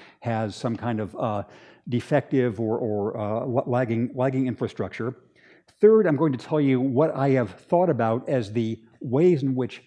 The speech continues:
Americans have avoided that default level of inf-, infrastructure when we have done it. What are the special circumstances in which, which that has occurred? And then finally, I'll try to say what this means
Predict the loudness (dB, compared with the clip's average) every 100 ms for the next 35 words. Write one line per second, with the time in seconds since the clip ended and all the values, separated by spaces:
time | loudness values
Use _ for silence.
0 | _ -4 0 2 2 0 -6 -14 -18 -20
1 | _ _ -8 -4 -4 -4 -6 -4 0 0
2 | 2 -2 -2 -4 -6 -8 -4 -4 -2 0
3 | 0 0 -2 -2 -4 -6 -8 -8 -10 -10
4 | -8 -6 -8 -8 -8 -6 -6 -4 -4 -4
5 | -6 -6 -6 -6 -8 -8 -8 -8 -6 -8
6 | -6 -4 -4 -8 -8 -6 -8 -8 -8 -8
7 | -8 -8 -10 -10 -8 -8 -8 -10 -10 -10
8 | -8 -6 -8 -14 -20 -20 -20 -20 -4 2
9 | 2 2 0 2 2 0 0 0 0 2
10 | 0 2 0 0 -2 0 0 0 -2 -4
11 | -10